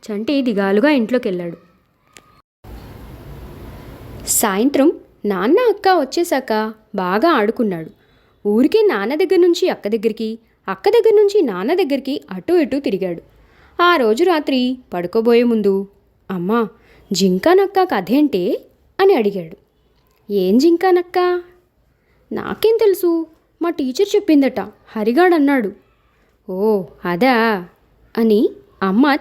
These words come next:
చెప్పటం మొదలుపెట్టింది. అనగనగా ఒక అడవిలో ఒక జింక ఉండేదట. ఒక నక్క దాన్ని చూసి ఎలాగైనా తినేద్దామని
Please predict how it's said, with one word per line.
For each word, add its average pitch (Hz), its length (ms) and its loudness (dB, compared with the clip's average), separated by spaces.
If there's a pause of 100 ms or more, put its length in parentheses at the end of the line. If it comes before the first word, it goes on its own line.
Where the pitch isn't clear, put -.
చెప్పటం 359 360 2
మొదలుపెట్టింది. 202 680 -4 (640)
అనగనగా 202 600 0 (420)
ఒక 403 140 2
అడవిలో 262 680 2 (240)
ఒక 403 140 -2
జింక 226 360 -4
ఉండేదట. 196 500 -2 (560)
ఒక 427 160 2
నక్క 302 640 0 (200)
దాన్ని 208 400 0
చూసి 370 340 -2 (260)
ఎలాగైనా 320 600 2
తినేద్దామని 302 800 0